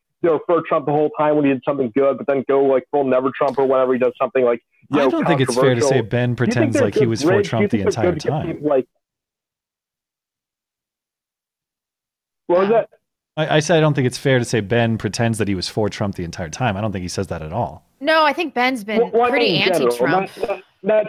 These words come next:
Speaker 1: not, uh, not, not Shapiro specifically, but I mean, like, there's a whole host of them that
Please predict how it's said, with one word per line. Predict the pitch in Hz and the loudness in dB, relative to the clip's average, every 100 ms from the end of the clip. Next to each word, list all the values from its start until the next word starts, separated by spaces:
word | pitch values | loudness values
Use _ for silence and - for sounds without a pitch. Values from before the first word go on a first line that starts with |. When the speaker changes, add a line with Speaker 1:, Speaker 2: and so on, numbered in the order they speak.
| - | -6
Speaker 1:
not, | - - - - - - _ _ _ _ _ - | -12 -10 -12 -12 -20 -20 _ _ _ _ _ 0
uh, | 196 190 | 2 2
not, | 202 240 240 | 2 0 0
not | 202 226 - | -2 -2 -2
Shapiro | 208 - 202 180 | -4 0 0 0
specifically, | 165 196 180 196 | 0 -4 -2 0
but | 175 170 | 2 2
I | |
mean, | 175 175 | 2 2
like, | 160 - _ _ _ | 0 -4 _ _ _
there's | 160 214 208 | -2 0 2
a | 208 165 | 2 2
whole | 151 175 143 | 2 0 2
host | 151 143 131 | 0 0 0
of | |
them | 131 131 | 0 2
that | 139 | 0